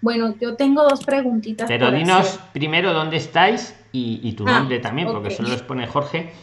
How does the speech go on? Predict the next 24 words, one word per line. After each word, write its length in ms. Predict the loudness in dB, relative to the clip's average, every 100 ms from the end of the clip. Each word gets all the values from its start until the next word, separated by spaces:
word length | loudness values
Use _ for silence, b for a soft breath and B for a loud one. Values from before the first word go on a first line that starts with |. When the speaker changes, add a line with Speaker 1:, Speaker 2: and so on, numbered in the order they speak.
| b b b b _ _ _ _ _ -4
Speaker 1:
Nosotros, 840 | 0 0 4 4 4 2 0 -2 0
eh, 320 | 2 2 -2 -8
estamos 420 | -8 -6 -4 -4
en 260 | -4 -6 -6
Lima, 300 | -4 -4 -4
Perú. 420 | -4 -4 -6 -8 _ _ _ -16 -6
Eh, 640 | -2 -2 -2 -4 -4 -6 -8 -10 -8
él 160 | -2 0
es 120 | 2
Jorge, 400 | 4 4 6 4
yo 80 | 2
soy 200 | 0 0
Greta. 500 | 4 4 2 0 -2 -8 -20 _ _ _ _ _ -6
Eh, 360 | 0 2 2 6
yo 140 | 4
soy 200 | 4 2
colombiana. 840 | 4 6 4 4 4 4 4 2 -2 -12 -20 -20 _ -2
Entonces, 880 | 0 2 2 0 0 0 0 -2 _ _ _ _ _
la 180 | 2 2
primera 360 | 4 2 2 2
pregunta 460 | 2 2 2 0
que 120 | 0 -2
tengo 440 | -2 -2 0 -2
es, 400 | 0 0 0 -4